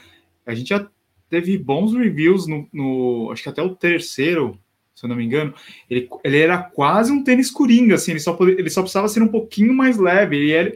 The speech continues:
ele tinha redução, assim, de materiais, ele tinha um cabedal, não, uma, uma entressola mais flexível.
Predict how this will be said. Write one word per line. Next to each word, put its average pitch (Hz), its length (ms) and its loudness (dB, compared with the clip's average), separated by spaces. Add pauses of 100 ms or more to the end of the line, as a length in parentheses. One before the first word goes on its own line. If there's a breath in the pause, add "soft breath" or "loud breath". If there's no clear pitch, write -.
(260 loud breath)
ele 151 140 2
tinha 196 180 0
redução, 185 580 0
assim, 180 260 -4
de 160 80 -8
materiais, 160 1040 0
ele 147 140 -6
tinha 160 220 -10
um - 20 -12
cabedal, 156 600 0 (360 loud breath)
não, 151 120 -2
uma, 139 340 2
uma 139 120 -4
entressola 151 440 -2
mais 151 260 -2
flexível. 151 1040 0